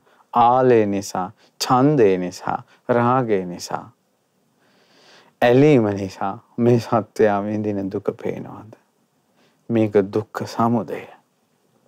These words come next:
ඊට පස්සේ මේ තෘෂ්ණාවෙන් නිදහස් වීම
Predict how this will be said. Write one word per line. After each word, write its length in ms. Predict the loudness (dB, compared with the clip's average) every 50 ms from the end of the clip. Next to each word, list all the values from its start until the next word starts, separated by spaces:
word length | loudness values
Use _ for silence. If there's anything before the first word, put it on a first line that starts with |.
| _ _ _ _ _ _ _ _ _ _ _ _ _ _ _ _ _ _ _ _ _ _ _ _ _ _ _ _ _ _ _ _ -20 -20 -20 -20 -18 -18 -18 -18 -20 -20 -16 _
ඊට 260 | 2 4 4 6 6
පස්සේ 360 | 6 6 6 4 4 2 0 2
මේ 200 | 4 4 4 2
තෘෂ්ණාවෙන් 960 | 4 4 4 4 4 4 2 0 0 2 2 4 4 4 4 4 4 2 2
නිදහස් 540 | 2 2 2 0 -2 0 0 0 0 -2 -2
වීම 300 | -2 -2 0 0 0 0